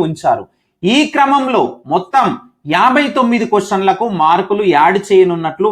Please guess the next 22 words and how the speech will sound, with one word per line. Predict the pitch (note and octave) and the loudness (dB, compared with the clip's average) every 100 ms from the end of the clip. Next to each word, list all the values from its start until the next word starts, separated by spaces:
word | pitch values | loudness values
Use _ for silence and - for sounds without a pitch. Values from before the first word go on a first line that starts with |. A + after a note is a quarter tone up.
| E3+ | -2
మరి | D#3+ C3+ | -2 -2
అధికారులు | C#3 D3+ D#3+ D#3 | -2 0 0 0
అయితే | D3 F#3+ F3+ | -6 -6 -6
చెప్తున్నారు. | - D#3 C#3 B2+ B2 - _ _ - G3+ | -6 -6 -2 0 0 -4 _ _ -2 0
అయితే | C4+ C4 C#3+ - _ E3 | 2 0 -2 -6 _ -2
మరో | G#3+ C#4+ C4 | 2 2 2
వారం | A#3 A#3+ A#3 A3 | 2 2 2 0
రోజుల్లో | G3+ A3 G#3+ A3+ F#3+ | 0 -2 -2 0 0
డిఎస్సి | G#3 G#3 G#3+ F#3+ | 0 -2 -4 -4
పరీక్షలో | F#3+ F#3 - F#3+ F#3 F3 | -2 -2 0 2 2 0
వచ్చినటువంటి | - F#3 E3+ F3 D#3+ D#3+ D#3 | -2 -6 -2 -4 -4 -4 0
మార్కులకు | D3 - E3 D#3+ B3+ C4+ _ _ F#3 | 0 0 -4 -4 -6 -6 _ _ 0
టెట్ | G3 D4 | 0 2
మార్కులను | B3+ A#3+ A3+ A3 G#3 | 2 2 2 0 0
యాడ్ | F3 E3+ F3+ F#3 | 2 2 2 2
చేసి | F#3 A#3+ | 0 -2
మెరిట్ | A#3 F#3 G3+ G3 | 0 0 0 0
లిస్టు | G3 F#3+ - F#3+ - - _ F3 | 0 0 0 0 0 -10 _ -6
ఇచ్చేందుకు | F3 A#3+ A#3 G#3+ G3 G3+ | -4 0 0 0 -2 0
మరి | F#3 F3+ C3 - _ _ D3 C#3+ | 2 2 0 -6 _ _ 0 2
అధికారులు | D3+ G3 G3+ G3 F#3 | 2 2 4 4 2
అయితే | F3 | 2